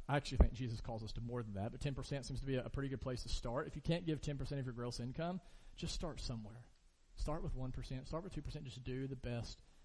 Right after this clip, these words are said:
that you possibly can. And if you hear all of that and you're like, "Man, that sounds like a lot."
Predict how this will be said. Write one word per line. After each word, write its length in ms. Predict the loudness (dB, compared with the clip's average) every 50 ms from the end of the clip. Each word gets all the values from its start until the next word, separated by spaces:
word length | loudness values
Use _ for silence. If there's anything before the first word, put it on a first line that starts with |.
| -20 -8 -2
that 240 | 0 0 0 0 -4
you 60 | -6
possibly 600 | -4 -4 -2 -2 -2 -4 -4 -4 -4 -2 -2 -4 -4 -6 -10 -14 -16 -18 -10 -6
can. 340 | -4 -2 -2 -4 -6 -8 -12 -14 -16 -16 -16 -18 -20 -20 -20 -12 -4 0
And 100 | 0 2
if 120 | 2 2
you 80 | 0 2
hear 320 | 4 6 6 6 6 6
all 240 | 4 4 4 4 4
of 80 | 4
that 160 | 4 4 4 4
and 80 | 2
you're 100 | 2 2
like, 180 | 2 2 2 0
"Man, 460 | 0 2 2 4 4 4 4 2 2
that 180 | 0 0 -2 -2
sounds 460 | -4 -2 -2 0 0 -2 -2 -4 -4
like 180 | -4 -4 -4 -6
a 260 | -8 -8 -10 -12 -12
lot." 260 | -12 -12 -12 -14 -16